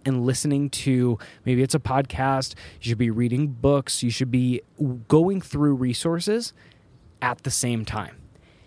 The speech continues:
If you have an external team, ask them, "Hey, what book are you currently reading? Because I wanna read it alongside of you. I wanna understand, I wanna learn what you're learning,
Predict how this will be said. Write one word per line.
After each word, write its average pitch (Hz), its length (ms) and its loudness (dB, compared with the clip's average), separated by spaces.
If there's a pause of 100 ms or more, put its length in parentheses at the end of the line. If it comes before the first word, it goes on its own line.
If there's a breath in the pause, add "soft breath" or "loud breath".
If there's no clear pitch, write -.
(280 soft breath)
If 156 240 2
you 202 100 2
have 170 220 0
an 165 160 -4
external 127 580 -4
team, 98 320 -8 (540)
ask 143 380 -2
them, - 340 -6 (560)
"Hey, 127 400 0 (120)
what 139 460 -2
book 165 240 2
are 165 80 4
you 135 220 2
currently 117 520 -2
reading? 135 460 -2 (240)
Because 131 380 -2
I 139 160 4
wanna 127 280 -2
read 110 220 -2
it 107 80 -2
alongside 101 540 -4
of 71 80 -18
you. 58 140 -14 (680 soft breath)
I 143 160 2
wanna 165 220 0
understand, 113 760 -2
I 131 140 0
wanna 165 240 0
learn 127 280 0
what 113 160 -2
you're 131 220 2
learning, 113 460 -4